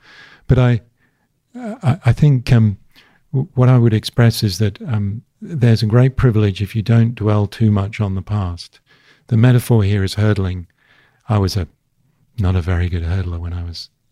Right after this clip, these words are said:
a young kid, but good enough to think I was good. And you're running across hurdles. The thing about hurdles is if you kick one over and you, and you get concerned about the hurdle you kicked, you will kick the next hurdle.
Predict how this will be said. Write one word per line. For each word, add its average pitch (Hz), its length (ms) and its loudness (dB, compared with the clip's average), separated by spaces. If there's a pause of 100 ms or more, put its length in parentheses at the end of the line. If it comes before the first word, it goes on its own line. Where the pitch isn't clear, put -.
a - 60 -16
young 85 140 -8
kid, 113 180 -4
but 123 140 -4
good 135 160 -2
enough 87 280 -4
to 85 160 -6 (300)
think 95 220 -6
I 90 60 -6
was 85 140 -10
good. 92 220 -8 (720)
And 101 100 0
you're 104 120 2
running 120 260 4
across 98 300 0
hurdles. 92 580 -4 (560)
The - 60 -8
thing 147 120 4
about 131 180 4
hurdles 110 280 4
is 101 140 0
if 104 120 -2
you 107 80 2
kick - 300 -2
one 107 180 4
over 90 460 2 (920)
and 104 160 4
you, 107 320 4 (120)
and 104 100 2
you 101 100 2
get - 260 -8
concerned 113 580 4
about 95 280 0
the 95 80 -4
hurdle 101 280 2
you 92 120 -4
kicked, - 500 -4 (580)
you 117 220 4
will 113 180 4
kick 110 240 -2
the 107 80 -2
next 98 280 -4
hurdle. 87 340 -6